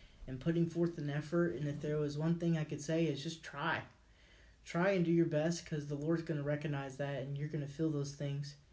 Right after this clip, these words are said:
and you're gonna feel His love. You know, I'm really grateful for the gospel and for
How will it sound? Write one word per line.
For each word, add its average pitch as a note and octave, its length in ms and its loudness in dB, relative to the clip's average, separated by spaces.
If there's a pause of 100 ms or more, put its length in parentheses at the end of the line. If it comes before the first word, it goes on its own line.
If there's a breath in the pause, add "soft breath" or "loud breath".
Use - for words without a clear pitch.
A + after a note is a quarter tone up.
(320 soft breath)
and D3+ 100 -2
you're D#3+ 120 2
gonna - 140 0
feel E3 220 2
His D3 180 -2
love. C#3 400 0 (2250 loud breath)
You D3+ 60 -10
know, C#3+ 80 -6
I'm D3+ 100 2
really E3 160 8
grateful D#3 360 4
for D3 440 -2 (380)
the D#3+ 100 0
gospel F3 640 2 (440)
and C#3+ 600 0 (1300 soft breath)
for C#3+ 840 0